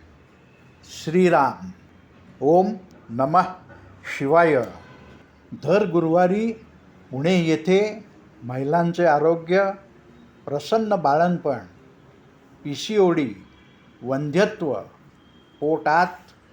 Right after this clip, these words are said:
रोग बाहेर इत्यादीच्या विनामूल्य सेवेचा लाभ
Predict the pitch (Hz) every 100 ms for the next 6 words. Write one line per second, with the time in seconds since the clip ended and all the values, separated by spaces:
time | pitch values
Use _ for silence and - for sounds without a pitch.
0 | - 113 156 - 117 127 147 170 - -
1 | - _ _ _ - - 131 - 165 160
2 | 156 151 - 180 208 240 226 _ - 120
3 | 160 196 190 185 165 165 - 139 143 175
4 | 160 127 - - _ _ - 110 131 180